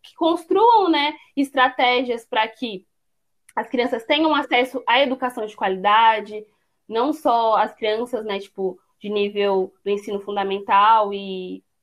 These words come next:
ensino médio, mas também pensar nas universidades, porque a gente tem um perfil de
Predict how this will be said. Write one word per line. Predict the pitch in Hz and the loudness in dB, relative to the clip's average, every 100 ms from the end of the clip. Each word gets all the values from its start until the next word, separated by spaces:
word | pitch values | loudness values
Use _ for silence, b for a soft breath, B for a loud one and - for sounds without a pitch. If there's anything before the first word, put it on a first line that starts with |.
| _ - | _ -14
ensino | 233 214 | -6 -2
médio, | 214 214 240 233 240 b b | 0 2 0 -2 -10 b b
mas | 220 226 | -4 -2
também | 233 240 | -2 -2
pensar | 277 262 262 247 277 | 0 -2 0 0 2
nas | 277 247 | -2 -2
universidades, | 226 220 226 - 190 196 214 226 | -6 -4 -6 -4 2 4 4 0
porque | - 208 202 | -16 -14 -6
a | 202 | -6
gente | 208 202 196 - | -4 -10 -10 -4
tem | 208 277 320 B B - | -2 -2 -6 B B -6
um | 240 | 2
perfil | 254 262 262 254 226 214 | 4 2 0 -6 -6 -10
de | 208 208 202 190 | -12 -8 -6 -6